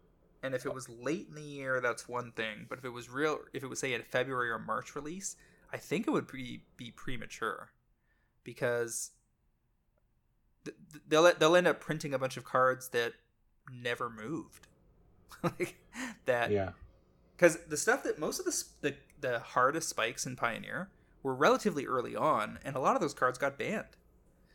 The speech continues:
Speaker 1: And that's why
Speaker 2: <laughs>
Speaker 1: it's funny when people, like, try to point fingers about, to people that, like us, that knew about Pioneer a little bit early. A lot of those people got burned. <laughs> Like, people that, the people that went out to buy specs on the first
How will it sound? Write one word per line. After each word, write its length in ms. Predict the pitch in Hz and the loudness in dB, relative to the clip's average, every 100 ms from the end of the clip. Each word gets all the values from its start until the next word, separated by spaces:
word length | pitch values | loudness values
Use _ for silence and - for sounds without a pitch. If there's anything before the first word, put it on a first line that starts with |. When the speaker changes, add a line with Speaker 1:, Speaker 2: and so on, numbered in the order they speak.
| _ - - | _ -18 -6
Speaker 1:
And 220 | 113 131 | -2 4
that's 140 | 151 | 6
why 80 | 214 | 6
Speaker 2:
<laughs> 20 | |
Speaker 1:
it's 100 | 151 | 6
funny 220 | - 160 156 | 6 4 4
when 140 | 131 | 0
people, 260 | 143 143 127 | 0 2 0
like, 140 | 123 | 2
try 160 | - 127 | 4 4
to 40 | |
point 240 | - 120 | 4 0
fingers 360 | - 127 131 123 | 0 -2 -2 -2
about, 180 | 120 107 - - - | -4 -6 -12 -16 -10
to 120 | 147 | -6
people 300 | 151 135 127 | 0 0 0
that, 220 | 120 110 | -2 -4
like 140 | 117 190 | 2 6
us, 300 | 214 135 - | 8 8 6
that 240 | 123 107 | 0 0
knew 360 | 127 131 131 127 | -6 -4 0 2
about 260 | 123 117 | 2 0
Pioneer 340 | - 120 120 120 | 2 0 0 -2
a 60 | |
little 160 | 117 117 | -4 -6
bit 140 | 120 | 0
early. 460 | 151 196 120 113 120 - - _ - - _ - _ - - | 4 6 4 2 -4 -14 -20 _ -20 -20 _ -20 _ -18 -10
A 40 | |
lot 180 | 135 175 | -2 0
of 60 | 240 | 0
those 140 | 233 | -2
people 240 | - 160 | -4 -2
got 240 | 165 113 - | 0 -2 -2
burned. 480 | 104 117 - 95 - - - | -6 -6 -8 -12 -20 -16 0
<laughs> 200 | 254 - | 0 4
Like, 360 | 220 214 - - - 320 339 262 | 2 0 -6 -16 -4 -2 0 -2
people 240 | - - 247 | -2 0 2
that, 300 | 220 - - | 2 -2 0
the 160 | 147 - - - | 0 0 -20 -6
people 220 | 220 330 | 0 2
that 140 | 302 151 | 4 4
went 120 | 151 | 4
out 140 | 156 | 4
to 80 | 160 | 0
buy 360 | - 107 117 123 | 0 4 4 2
specs 440 | - 117 113 - | 0 0 -2 -4
on 140 | 123 | -8
the 80 | 127 | -8
first 520 | - - 160 165 160 | -10 -2 0 0 -4